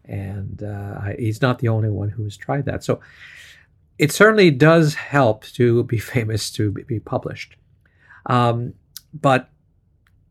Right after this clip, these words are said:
that doesn't mean there aren't great things out there that publishers turned away. They can only publish so many books. And now you can self-publish. And a lot of people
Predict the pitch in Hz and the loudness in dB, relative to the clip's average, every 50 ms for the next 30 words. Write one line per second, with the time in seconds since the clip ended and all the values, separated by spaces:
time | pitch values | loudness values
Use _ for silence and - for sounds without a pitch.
0 | _ _ _ _ _ _ _ - 170 160 170 180 220 196 - 190 208 196 170 156 | _ _ _ _ _ _ _ -6 0 2 4 4 4 2 2 2 2 4 4 2
1 | - - 151 160 156 151 - - 123 113 123 139 156 156 - 135 127 135 135 - | 2 4 4 4 2 2 -4 -6 -4 -2 0 0 0 0 -2 -2 0 0 0 2
2 | 123 127 127 - 120 113 113 120 131 - 131 113 113 - - - - - _ - | 2 0 0 0 -2 0 0 0 0 0 -2 -2 -2 -4 -8 -14 -20 -18 _ -6
3 | - 107 113 - - - 117 - - - 113 107 110 107 110 117 151 208 175 - | -4 -4 -4 -2 -2 -4 -4 -6 -8 -10 -8 -6 -4 -4 -4 -4 -4 -6 -8 -10
4 | - _ _ _ _ _ _ _ _ _ _ _ _ _ - - 123 - 131 131 | -12 _ _ _ _ _ _ _ _ _ _ _ _ _ -6 -4 0 2 2 2
5 | 135 135 127 - 139 117 120 120 117 - - 127 117 113 117 113 107 147 143 - | 2 2 0 0 0 0 0 -2 -2 -4 -4 -4 -4 -2 -4 -4 -4 -4 -6 -6
6 | - - - 120 113 120 127 139 165 214 277 240 190 - - 117 110 - - - | -8 -8 -6 -6 -4 -2 0 0 0 0 0 -2 -2 -2 -2 -4 -6 -6 -4 -4
7 | 107 104 - - - - - _ - - - - - - 104 107 104 101 101 107 | -4 -4 -4 -6 -8 -8 -10 _ -20 -18 -18 -14 -10 -8 -6 -4 -4 -4 -2 -2
8 | 113 123 - - - 170 - - 95 95 113 147 | -4 -4 -6 -8 -10 -10 -8 -4 -4 -4 -4 -6